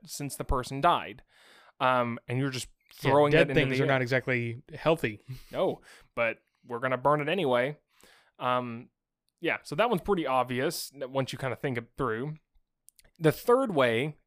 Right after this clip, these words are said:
Speaker 1: we currently dispose of bodies, which I didn't put on the list, but it's, it's in, because it's so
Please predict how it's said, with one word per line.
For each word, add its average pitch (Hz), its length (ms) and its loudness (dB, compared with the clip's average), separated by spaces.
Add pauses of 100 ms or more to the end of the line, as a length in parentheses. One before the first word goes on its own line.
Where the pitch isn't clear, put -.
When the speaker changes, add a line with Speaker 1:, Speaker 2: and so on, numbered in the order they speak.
(140)
Speaker 1:
we 135 240 -6 (100)
currently 185 540 4
dispose 123 420 -2
of 113 80 -10
bodies, 107 260 -4
which 120 140 -8
I 117 40 -2
didn't 131 200 -6
put 135 100 -4
on 120 80 -6
the 107 80 -6
list, 107 240 -12
but 110 100 -8
it's, - 260 -12
it's - 220 -10
in, 123 200 -6
because 127 300 -2
it's 120 180 -8
so 139 400 -4